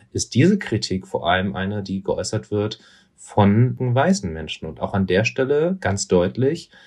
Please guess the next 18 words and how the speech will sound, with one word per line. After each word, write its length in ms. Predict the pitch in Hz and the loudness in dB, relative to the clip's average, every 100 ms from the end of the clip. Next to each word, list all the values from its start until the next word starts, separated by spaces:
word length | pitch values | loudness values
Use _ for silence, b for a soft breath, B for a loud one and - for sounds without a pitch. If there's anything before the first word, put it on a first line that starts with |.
| b b 196 | b b -2
so 520 | 104 117 147 156 - - | 6 8 8 2 -6 -10
geht 340 | 113 107 120 | 0 2 4
das 220 | 127 - | 0 2
dann 340 | 117 113 110 - | -2 0 -2 -4
nicht. 340 | 104 113 180 - | 0 2 2 0
Also 180 | 101 | -4
das, 200 | 98 98 | -4 -4
man 160 | 98 95 | -2 -2
darf 160 | 95 123 | -2 -2
sich 120 | 117 | -2
an 80 | 98 | -2
der 120 | 101 | -2
Stelle 200 | 117 110 | -4 -4
das 220 | 98 - | -4 -4
nicht 180 | 107 - | -4 -4
so 120 | - | -6
einfach 320 | 95 104 127 | -4 -2 0
machen 400 | 117 117 127 123 | 2 2 0 -6